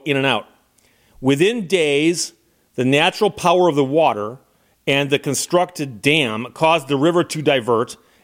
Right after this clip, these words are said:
and created a new channel to Lake Michigan that grew to approximately two hundred feet wide, according to the U S attorney.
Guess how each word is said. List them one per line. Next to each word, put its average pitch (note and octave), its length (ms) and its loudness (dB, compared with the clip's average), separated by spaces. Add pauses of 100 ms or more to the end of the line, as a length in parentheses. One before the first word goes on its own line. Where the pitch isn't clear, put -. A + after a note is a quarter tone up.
(120)
and C#3 160 0
created F#3 600 0
a D#3 80 -2
new F3 280 2
channel D#3 560 -2 (180)
to - 80 -2
Lake D#3 220 0
Michigan B2 480 -4 (400)
that D#3 180 0
grew E3+ 240 0
to F3 140 -2
approximately D#3+ 600 -2
two F3+ 300 -2
hundred D3+ 420 -2
feet D#3 280 -6
wide, C#3+ 400 0
according B2+ 320 0
to - 40 -14
the B2 60 -6
U A#2+ 220 2
S A#2+ 80 -4
attorney. A#2 440 -4